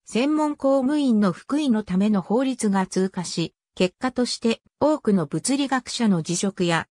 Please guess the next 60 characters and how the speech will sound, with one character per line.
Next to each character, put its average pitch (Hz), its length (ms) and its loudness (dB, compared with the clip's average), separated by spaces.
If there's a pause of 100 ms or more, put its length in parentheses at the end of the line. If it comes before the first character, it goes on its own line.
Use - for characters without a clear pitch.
(180)
海 247 280 0
外 311 240 0
流 269 220 -2
出 - 280 -4
を 156 140 2
引 - 80 -16
き - 60 -20
起 240 280 -2
こ 220 140 -2
し - 120 -6
た。 127 200 -6 (540)
そ 208 160 2
の 269 120 2
中 285 260 -2
に 190 120 4
は、 160 220 0 (240)
ゲ 170 120 2
オ 285 120 4
ル 302 120 0
ク・ 277 160 2
ア 262 100 2
ウ 254 60 0
グ 285 140 -2
ス - 140 -8
ト 285 120 -4
大 269 240 0
学 269 280 -2
ゲ 240 80 0
ッ - 20 -2
テ - 180 -6
ィ 277 60 -2
ン 247 60 2
ゲ 202 120 2
ン 175 60 0
第 185 180 0
二 175 240 0 (260)
物 156 260 -4
理 302 120 -4
学 285 260 -8
研 269 220 -2
究 269 300 -4
機 - 180 -16
関 220 220 4
の 165 160 -2
長 247 260 -2
官 254 260 -2
で 233 140 0
あ 226 40 0
っ 214 60 -4
た 170 160 -2
ジ 175 120 0
ェ 208 60 2
ー 254 40 -2
ム 285 100 -2
ス・ 254 140 -4
フ 240 220 -2
ラ 254 120 2
ン 214 80 2
ク 170 200 -4
も 160 180 -2